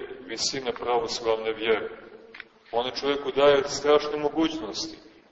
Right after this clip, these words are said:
da vid-, da bude bukvalno opkoljen Bogom. Bližnji Bog. Čuli smo iz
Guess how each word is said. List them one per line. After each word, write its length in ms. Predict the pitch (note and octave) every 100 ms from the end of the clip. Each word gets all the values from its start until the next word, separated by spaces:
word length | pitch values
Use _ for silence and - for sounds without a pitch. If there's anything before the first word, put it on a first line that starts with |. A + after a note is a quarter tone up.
| -
da 60 |
vid-, 520 | B2 C#3+ F3+ - - A2
da 80 | A2+
bude 280 | F#3 D#3+
bukvalno 640 | D3 F3+ - E3 D#3 D3 C#3 B2+
opkoljen 800 | B2 - - - F#3+ G3 D3+ C3 - -
Bogom. 420 | A#2 A2+ - - - - - - - _ _ _ _ _ _ _ G2+
Bližnji 540 | B2 F3+ F3+ - A#2
Bog. 360 | - A2+ G2+ - - - - - - - _ _ _ _ _ _ -
Čuli 260 | C#3+ D3+ D3
smo 260 | - D3+
iz 260 | C#3+ B2+